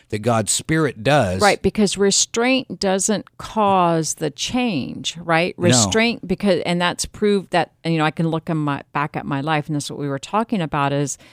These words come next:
Speaker 2: you know, I was arrested and put in jail many times,
Speaker 1: Right.
Speaker 2: and yet that restraint didn't prevent me from going out and making the same choices when I was released from jail.
Speaker 1: Right, right.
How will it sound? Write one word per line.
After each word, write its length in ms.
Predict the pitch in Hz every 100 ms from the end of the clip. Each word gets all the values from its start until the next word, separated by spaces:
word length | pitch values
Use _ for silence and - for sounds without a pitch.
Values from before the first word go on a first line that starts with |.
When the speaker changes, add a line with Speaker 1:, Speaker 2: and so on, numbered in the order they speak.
| _ -
Speaker 2:
you 60 | 175
know, 80 |
I 160 | 170 233
was 240 | 196 151
arrested 420 | 160 170 196 - 156
and 160 | 151
put 140 | 175 -
in 100 | 151
jail 300 | 160 160 147
many 260 | 160 143
times, 540 | - 202 185 143 127 117
Speaker 1:
Right. 200 | 131 113
Speaker 2:
and 220 | 160 160
yet 300 | 165 151 - _ _ -
that 320 | 156 170 156
restraint 960 | 175 156 - - 175 190 170 - - 156
didn't 480 | 180 - 165 151 -
prevent 500 | 170 156 170 170 180
me 160 | 165
from 240 | 156 160 156
going 300 | 156 151 147
out 160 | -
and 120 | 151
making 360 | 147 143 151 139
the 100 | 135
same 320 | - 151 139
choices 500 | - - 139 131 120
when 140 | 143 139
I 80 |
was 160 | 131 127
released 480 | 123 127 151 139 -
from 180 | 143 139
jail. 460 | 113 80 - - _ _
Speaker 1:
Right, 360 | 110 135 - -
right. 320 | 104 117 90